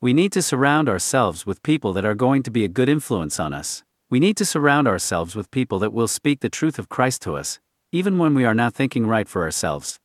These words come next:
We need people around us who will encourage us in the gospel, even when we may not be seeing straight ourselves, and vice versa. Of course, a great place to start friendships like this is church. Some people say,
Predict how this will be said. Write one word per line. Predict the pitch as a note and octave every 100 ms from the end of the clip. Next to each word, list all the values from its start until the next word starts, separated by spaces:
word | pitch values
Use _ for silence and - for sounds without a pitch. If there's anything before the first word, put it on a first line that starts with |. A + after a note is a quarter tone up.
| _ _ _ -
We | B2+
need | E3 E3+
people | G3 - D3+
around | A#2 A#2+ B2
us | A2 -
who | B2
will | A#2
encourage | G2 - E3+ F3 A2
us | F#2+ -
in | G2
the | F#2
gospel, | A#2+ B2+ - E2 C#2 - _ _ _
even | D3+ E3+ C#3+
when | C#3+
we | C3
may | A#2 A2
not | A2+ C3+
be | -
seeing | G2+ B2+ A2+
straight | - - C#3 G#2+
ourselves, | F2+ - D2+ C#2 - - -
and | B2
vice | B2 C#3 -
versa. | G2 - D#2 - _ _ _ _ -
Of | A2+
course, | - F#3 A2+ G#2+
a |
great | G#2+ D3+ -
place | D3+ C#3 -
to | A2
start | - A#2+ A#2+
friendships | - C3+ B2 - D2+ -
like | F2
this | - G2
is | G2
church. | - B2 D#2+ - - _ _ _ _
Some | - C3+
people | B2 G3 E3
say, | - E3 A2 E2